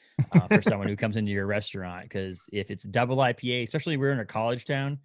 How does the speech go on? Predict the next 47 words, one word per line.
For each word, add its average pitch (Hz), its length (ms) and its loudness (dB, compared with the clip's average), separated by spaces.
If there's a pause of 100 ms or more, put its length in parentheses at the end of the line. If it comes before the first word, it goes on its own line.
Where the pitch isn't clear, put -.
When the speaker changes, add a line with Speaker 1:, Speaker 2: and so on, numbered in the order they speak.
(640)
Speaker 1:
double 131 260 0
I 127 140 2
P 123 240 -2
As 107 280 -2 (100)
all 113 280 2
day 85 460 -6 (220)
for 101 120 -6
all 104 140 0
those 107 180 -2
college 98 320 0
students. 87 480 -12 (460)
Anything 127 300 0
that 123 100 0
has 127 120 2
the 120 60 -10
word 117 180 -8
session 120 460 -4
on 85 220 -12
it, 87 180 -14
it, 101 220 -10
it 104 60 -12
just, 98 280 -12 (180)
it's 131 220 -2
Speaker 2:
Yeah. 117 160 0 (180)
Speaker 1:
like, 92 160 -14 (200)
yeah. 95 240 -12 (160)
So 98 280 -10 (320)
we've 160 200 4
Speaker 2:
Yeah. 156 60 6
Speaker 1:
actually 135 200 2
stopped 127 380 2
using 117 320 -2
that 98 160 -8
word. 101 340 -6 (720)
Speaker 2:
Yeah. 113 200 -4 (440)
Speaker 1:
An - 80 0
Speaker 2:
Yeah. 117 160 2
Speaker 1:
I 156 140 6
P 165 200 4
A 165 100 10
Speaker 2:
Yeah. 147 40 8
Speaker 1:
that's 117 160 4
four 135 220 -2
and 139 80 0
a - 20 2
half 135 160 0
percent 131 380 4